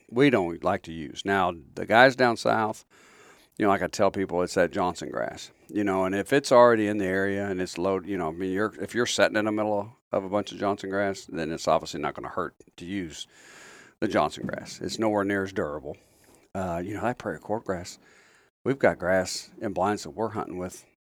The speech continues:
we, three years. You know, we used to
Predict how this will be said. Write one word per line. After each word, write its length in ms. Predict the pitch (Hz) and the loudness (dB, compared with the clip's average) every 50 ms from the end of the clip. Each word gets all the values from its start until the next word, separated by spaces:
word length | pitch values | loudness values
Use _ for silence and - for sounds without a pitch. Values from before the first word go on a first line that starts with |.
| _ - - | _ -20 -12
we, 320 | - 117 110 104 123 156 - _ _ - - - _ _ _ | -6 -4 -4 -4 -4 -6 -8 _ _ -20 -20 -20 _ _ _
three 180 | - 123 131 127 | 0 0 2 2
years. 380 | 113 120 143 143 - - - - _ _ - - _ _ - - _ _ | 2 0 0 -2 -4 -8 -14 -16 _ _ -20 -20 _ _ -20 -20 _ _
You 80 | - 98 | -2 0
know, 100 | 101 95 | 2 2
we 140 | 107 135 | 2 2
used 340 | 160 160 143 151 151 - - - | 2 2 2 0 0 -2 -4 -4
to 300 | 113 104 101 98 90 | -4 -2 -2 -4 -6